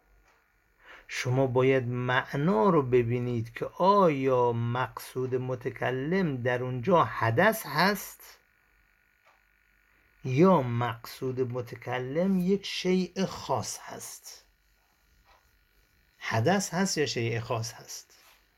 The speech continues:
من یه مثال برای شما بزنم. اصلاً نباید خودتون رو تکیه بدید به این، به این بحث که آقا ما می‌خوایم ببینیم آیا اینجا تحویل به مصدر میره یا نه،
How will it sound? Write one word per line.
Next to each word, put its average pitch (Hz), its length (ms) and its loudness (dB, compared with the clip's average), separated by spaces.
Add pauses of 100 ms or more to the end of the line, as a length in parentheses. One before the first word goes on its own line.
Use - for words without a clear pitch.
(1000)
من 247 100 0
یه 240 80 6
مثال 160 400 4
برای 117 160 0
شما 131 200 -6
بزنم. 151 560 -4 (2500)
اصلاً 180 280 0
نباید 214 360 4
خودتون 127 460 0
رو 117 260 0 (540)
تکیه 131 380 -2
بدید 131 300 -2
به 127 80 0
این، 143 260 -2
به 131 80 2
این 156 140 0
بحث 170 340 0
که 135 100 -6
آقا 120 360 0 (420)
ما 131 100 -2
می‌خوایم 143 320 0
ببینیم 147 300 0
آیا 139 280 2
اینجا 131 580 0 (320)
تحویل 120 460 0
به 120 140 0
مصدر 117 420 0
میره 120 280 0
یا 113 140 0
نه، 139 360 -2